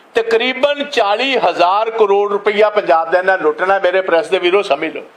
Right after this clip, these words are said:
ਚਾਲੀ ਹਜ਼ਾਰ ਕਰੋੜ ਰੁਪਈਆ ਪੰਜਾਬ ਦੀ ਆਈਡੈਂਟੀਟੀ ਦੀ ਲੁੱਟ ਹੈ। ਸਾਡੀ ਜਿਹੜੀ ਪਹਿਚਾਣ ਹੈ, ਸਾਡੀ ਜ਼ਮੀਨ ਦੇ ਨਾਲ ਹੈ।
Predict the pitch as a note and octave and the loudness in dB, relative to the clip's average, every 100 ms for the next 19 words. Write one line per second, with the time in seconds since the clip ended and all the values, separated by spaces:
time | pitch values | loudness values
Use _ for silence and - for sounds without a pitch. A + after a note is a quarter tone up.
0 | - _ _ - _ _ _ _ _ - | -20 _ _ -20 _ _ _ _ _ -2
1 | A3 A#3+ D#4+ D4 - G#3 A3 A3+ A3 F#3 | 0 2 0 0 2 2 2 0 0 0
2 | F3 E3 C#3+ A#2+ - - G3 A3 B3 B3 | -2 -4 -4 -8 -10 -2 0 0 0 0
3 | B3+ C4+ G3+ G3+ G3+ A3 G3 F3 C#4 C4+ | 0 2 0 0 -2 -2 -4 -2 -2 -2
4 | C4+ F#3+ E3+ - - - - - _ _ | 0 0 -2 -4 -6 -10 -20 -20 _ _
5 | _ _ _ _ - - - - - - | _ _ _ _ -20 -20 -20 -20 -20 -20
6 | - - F#3 G3 C4+ C#4+ D4 C#4 - G#3+ | -8 -4 0 0 0 -2 -2 -2 0 0
7 | G#3 B3+ C4+ B3 G#3+ A#3+ G#3+ A3 A3+ A3 | 0 0 0 0 0 0 0 0 0 0
8 | G3 E3+ C#3+ - | 2 0 -2 -8